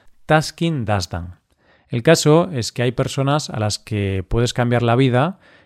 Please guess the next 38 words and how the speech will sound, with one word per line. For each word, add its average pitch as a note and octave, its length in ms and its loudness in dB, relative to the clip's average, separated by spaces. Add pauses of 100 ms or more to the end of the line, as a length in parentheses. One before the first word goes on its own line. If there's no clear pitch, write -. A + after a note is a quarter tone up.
y - 120 0
personas D#3+ 520 2
que B2+ 140 -2
pueden C#3 320 2
cambiar A#2 380 -2
la A#2 180 -2
tuya. F2 400 -4 (420)
Y A2 120 -4
a A2 60 0
Taskin C3 760 2
le A2+ 80 0
ha B2 60 0
cambiado C3+ 380 2
la C3 120 4
vida C3+ 380 2
conocer G#2+ 380 -4
a A#2+ 120 0
Charles B2 600 0
y A2+ 160 -2
hacer A#2+ 240 0
muy B2 160 2
bien A#2 140 2
su - 160 -6
trabajo. G#2+ 540 -2 (640)
Y B2+ 120 0
es B2 100 0
que - 80 2
hace D3+ 140 4
unos D#3+ 200 2
días C#3 460 4
recibió A2+ 640 0
una A2+ 240 -4
llamada C3 680 0
en A#2 140 -6
la A2 140 -2
que A2+ 100 -4
le A#2 60 0
informaban C#3 720 2